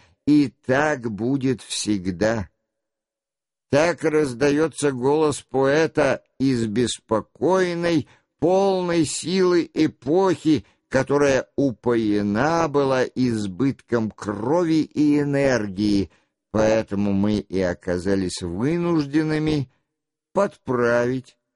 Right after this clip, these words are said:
и исправить цель шекспировской драмы, то есть не понять её. Сто восемьдесят первое.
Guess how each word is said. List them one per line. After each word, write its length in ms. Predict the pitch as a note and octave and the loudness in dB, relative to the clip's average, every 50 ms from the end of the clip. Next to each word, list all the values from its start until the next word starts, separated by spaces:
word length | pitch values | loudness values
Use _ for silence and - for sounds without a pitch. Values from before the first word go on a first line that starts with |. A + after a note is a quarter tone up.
| _ _ _ _ _ _ _ _ | _ _ _ _ _ _ _ _
и 240 | - G#3+ A3+ A3+ G3+ | 0 0 2 2 2
исправить 1120 | D3 - - - - _ - G2 F#2 F#2 F#2 G#2 C3 D#3 F3 F3+ F3 D#3 A#2+ G2+ - - - _ _ _ _ _ _ _ | 0 0 -4 -8 -10 _ -6 -2 0 0 2 2 2 0 2 2 2 2 0 -2 -6 -12 -20 _ _ _ _ _ _ _
цель 640 | - - - - A2 A#2 C#3 E3 F3+ F3+ F3+ F#3 F#3 - _ _ _ _ _ | -12 -10 -6 -2 0 2 2 2 2 0 -2 -6 -10 -14 _ _ _ _ _
шекспировской 1300 | - - - G#2+ G#2 F2 - - - - - - G#2 A2 A2 G#2 G2 - - - - - F#2+ F#2+ F#2+ F2 | -10 -6 -4 -4 -4 -4 -6 -10 -14 -14 -6 -2 0 0 2 0 0 -4 -6 -12 -8 -4 -2 -2 -2 -2
драмы, 680 | E2 G2 G2 G#2 A#2+ C3 C3 A#2 G2+ F2+ E2+ D#2+ - _ _ _ _ _ _ _ _ _ _ _ _ _ _ _ _ _ _ _ | -2 -2 -2 -2 -2 -2 -2 -2 -2 -2 -4 -6 -8 _ _ _ _ _ _ _ _ _ _ _ _ _ _ _ _ _ _ _
то 120 | - F3 | -2 0
есть 360 | F3+ F3 F3 D#3 - - - - | 2 2 0 0 -4 -8 -8 -6
не 280 | D3+ D3+ D#3 D#3 D#3 | -4 -2 -2 -2 -4
понять 840 | - - - B2 A#2+ A#2+ A2 G#2 G2 G2 G#2 A#2+ C#3+ D#3 C3 - - | -4 -4 -2 -2 0 0 0 0 0 0 0 0 -2 -4 -6 -10 -14
её. 540 | E2+ E2+ D#2+ D#2+ D2 D2 D2+ D2+ D2 B1+ - _ _ _ _ _ _ _ _ _ _ _ _ _ _ _ _ _ _ _ _ _ _ - | -12 -10 -8 -8 -8 -8 -8 -8 -10 -10 -14 _ _ _ _ _ _ _ _ _ _ _ _ _ _ _ _ _ _ _ _ _ _ -16
Сто 340 | - - - - F3+ G#3 | -14 -8 -2 0 0 2
восемьдесят 760 | G#3 G#3+ G#3+ - - G#3+ G#3 F#3+ F#3+ G#3 F#3+ - G3 E3+ - _ | 2 0 0 0 0 -2 -2 0 0 0 0 0 -4 -4 -4 _
первое. 640 | - A3 A3 F#3+ C3+ A2+ G#2+ G2+ G2 F#2 F2 E2+ D2+ | 0 2 2 2 0 0 0 0 0 0 -2 -6 -10